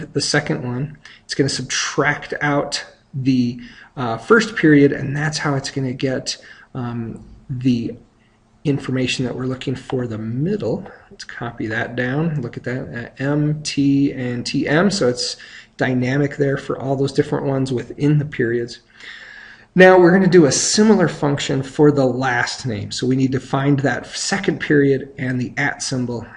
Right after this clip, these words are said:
and subtract those, that information in there as well. So this is a bit longer of a formula, and this is gonna be another mid function.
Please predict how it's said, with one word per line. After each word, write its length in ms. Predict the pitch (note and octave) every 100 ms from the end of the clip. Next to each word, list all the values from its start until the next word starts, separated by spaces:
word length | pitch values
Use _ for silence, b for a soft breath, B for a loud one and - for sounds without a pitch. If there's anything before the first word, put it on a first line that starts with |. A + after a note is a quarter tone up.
| - -
and 160 | B2
subtract 520 | - A#2+ - A#2 -
those, 200 | C3 A2+
that 140 | C3 B2
information 640 | A#2 - A#2+ A#2+ - B2
in 120 | A#2
there 160 | A#2 A2+
as 140 | A2
well. 260 | C#3+ D#3 D3
So 140 | -
this 140 | C#3 C#3
is 60 |
a 40 | B2+
bit 220 | C3+ -
longer 560 | C3 C3+ D#3+ F3 D#3
of 120 | C#3 B2+
a 40 |
formula, 540 | - C3 B2+ B2 B2+ - B B B B
and 140 | - A#2+
this 200 | B2 -
is 100 | B2+
gonna 220 | C3+ B2+
be 260 | B2+ B2 B2+
another 460 | B2+ B2+ B2+ C#3
mid 360 | B2 C3 - - -
function. 640 | _ - A#2+ A#2 A#2+ A#2